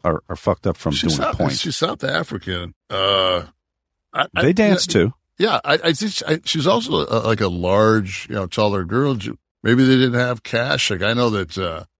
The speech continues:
Speaker 2: like, Shaq's feet are, like, horrendous just 'cause they couldn't, well, fuck, they didn't make size ninety-threes, but,
Speaker 1: Mm-hmm.
Speaker 2: you know, they just, you know, they couldn't, uh,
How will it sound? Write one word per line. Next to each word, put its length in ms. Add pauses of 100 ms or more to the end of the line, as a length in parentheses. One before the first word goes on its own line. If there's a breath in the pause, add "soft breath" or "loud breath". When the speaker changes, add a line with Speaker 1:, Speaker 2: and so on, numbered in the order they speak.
(160)
Speaker 2:
like, 140
Shaq's 580
feet 260
are, 140
like, 240
horrendous 580
just 240
'cause 140
they 140
couldn't, 460 (560)
well, 100
fuck, 240
they 100
didn't 220
make 180
size 380
ninety-threes, 1000 (380)
but, 220
Speaker 1:
Mm-hmm. 120
Speaker 2:
you 60
know, 120
they 140
just, 260
you 60
know, 140
they 160
couldn't, 360
uh, 260